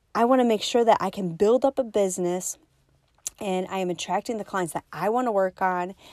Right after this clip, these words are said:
I'm wearing the clothes that I feel most comfortable wearing, and I'm able to have that schedule that is ideal to my lifestyle right now. I would just make sure to have this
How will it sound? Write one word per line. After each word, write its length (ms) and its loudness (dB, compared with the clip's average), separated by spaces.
I'm 160 -4
wearing 320 2
the 80 -4
clothes 380 -4
that 200 -2
I 180 -2
feel 200 -4
most 240 -8
comfortable 720 -6
wearing, 640 -2
and 480 -4
I'm 200 -2
able 320 -4
to 120 -4
have 340 -2
that 340 -6
schedule 760 0
that 200 4
is 160 0
ideal 440 -2
to 160 -12
my 160 -4
lifestyle 640 -2
right 260 -6
now. 420 -10
I 260 0
would 320 -4
just 240 -4
make 160 -2
sure 240 -2
to 100 -2
have 460 -2
this 280 -10